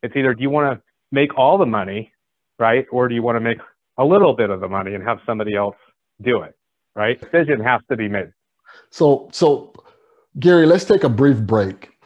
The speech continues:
Speaker 2: And when we come back, I wanna talk about that, that newbie that's getting started. What should they do day one and continue on in order to reach some kind of success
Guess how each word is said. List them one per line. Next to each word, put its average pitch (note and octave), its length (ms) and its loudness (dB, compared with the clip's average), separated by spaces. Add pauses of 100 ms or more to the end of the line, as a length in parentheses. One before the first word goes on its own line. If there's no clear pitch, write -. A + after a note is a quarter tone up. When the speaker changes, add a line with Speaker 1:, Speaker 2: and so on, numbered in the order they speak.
(220)
Speaker 2:
And B2+ 120 0
when E3+ 140 2
we F3+ 120 4
come C#3 280 0
back, A2+ 280 -2
I C3+ 40 -4
wanna D3 260 0
talk B2 300 -2
about G2+ 580 -4 (520)
that, B2 280 -4
that A#2+ 380 0
newbie A#2+ 360 2
that's F#2 220 -6
getting G2+ 280 -4
started. F2+ 540 -8
What E3+ 240 -2
should D3 220 -8
they A#2 140 0
do G2+ 320 -4
day A2 320 -4
one F#2 580 -8 (440)
and A#2 180 -4
continue A#2+ 560 -2
on G2+ 420 -6 (280)
in G2+ 120 -4
order G#2 240 0
to F#2+ 140 -8
reach G2 340 -6
some A2 280 -6
kind A2+ 260 -4
of F#2+ 180 -6
success - 760 -8